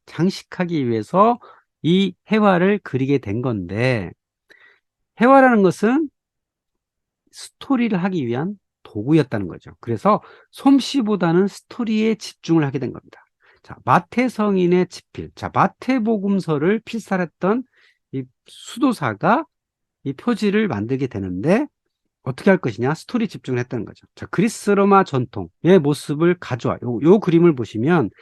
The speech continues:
사르마녀 대관식의 복음서입니다. 서기 팔백 년경에 만드는 건데 그리스 로마 전통 있죠.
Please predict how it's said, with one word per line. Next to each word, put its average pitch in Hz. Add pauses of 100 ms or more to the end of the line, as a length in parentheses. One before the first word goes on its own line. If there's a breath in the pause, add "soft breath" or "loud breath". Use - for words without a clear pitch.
(320 soft breath)
사르마녀 214
대관식의 135
복음서입니다. 117
서기 180
팔백 190
년경에 127
만드는 98
건데 87 (800)
그리스 220
로마 226
전통 170
있죠. 117